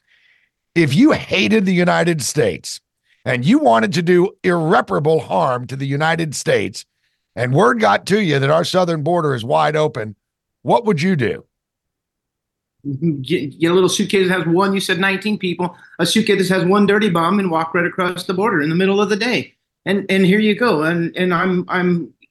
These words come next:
Speaker 2: claiming asylum and, oh, we got a thousand others that we just, we can't process. We take you and don't even check you. And here you go. Free everything and free,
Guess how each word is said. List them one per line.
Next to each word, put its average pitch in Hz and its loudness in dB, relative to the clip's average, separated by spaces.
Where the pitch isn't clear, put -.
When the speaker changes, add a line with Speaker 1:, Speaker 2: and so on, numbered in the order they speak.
Speaker 2:
claiming 214 4
asylum 208 0
and, 190 -2
oh, 214 2
we 185 -2
got 202 0
a - -14
thousand 208 -2
others 214 0
that 190 -4
we 185 -4
just, - -6
we 190 -2
can't 190 0
process. 196 -2
We 180 -6
take 196 -2
you 202 0
and 208 2
don't 185 2
even 196 0
check 196 -4
you. 214 0
And 165 0
here 170 -2
you 196 -4
go. 202 -4
Free 202 0
everything 202 2
and 135 0
free, 196 -4